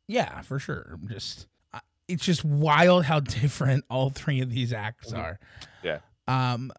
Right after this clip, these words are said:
Speaker 1: but Nick, before we get into it, how are you, man?
Speaker 2: You know, <clears throat> I am.
Speaker 1: Right.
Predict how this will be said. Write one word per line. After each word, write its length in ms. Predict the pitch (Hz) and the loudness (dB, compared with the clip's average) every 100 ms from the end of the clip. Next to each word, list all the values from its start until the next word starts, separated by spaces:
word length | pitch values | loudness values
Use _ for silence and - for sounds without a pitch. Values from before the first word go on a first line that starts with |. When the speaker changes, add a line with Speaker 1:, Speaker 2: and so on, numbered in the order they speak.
| 139 | -6
Speaker 1:
but 220 | 170 226 | 0 2
Nick, 220 | 277 269 | 2 0
before 320 | 233 - 330 | -4 -4 -2
we 100 | 330 | 0
get 120 | 190 160 | 2 2
into 280 | 139 110 90 | 2 0 -8
it, 80 | |
how 420 | - 233 285 311 233 | -8 -6 -4 -2 0
are 160 | 147 | 0
you, 380 | 135 127 175 147 | -2 -2 -2 -2
man? 360 | 87 73 85 - _ _ _ - _ _ _ _ _ _ _ _ | -6 -12 -12 -14 _ _ _ -20 _ _ _ _ _ _ _ _
Speaker 2:
You 120 | 147 | 2
know, 260 | 151 156 147 - _ | 4 2 -2 -14 _
<clears throat> 960 | - 247 220 - - - - _ _ | -8 -6 -6 -8 -14 -20 -20 _ _
I 160 | 92 92 | 2 4
am. 220 | 85 73 - _ _ _ - _ - - _ _ _ 233 | 4 0 -10 _ _ _ -20 _ -20 -20 _ _ _ 0
Speaker 1:
Right. 320 | 240 85 | 0 0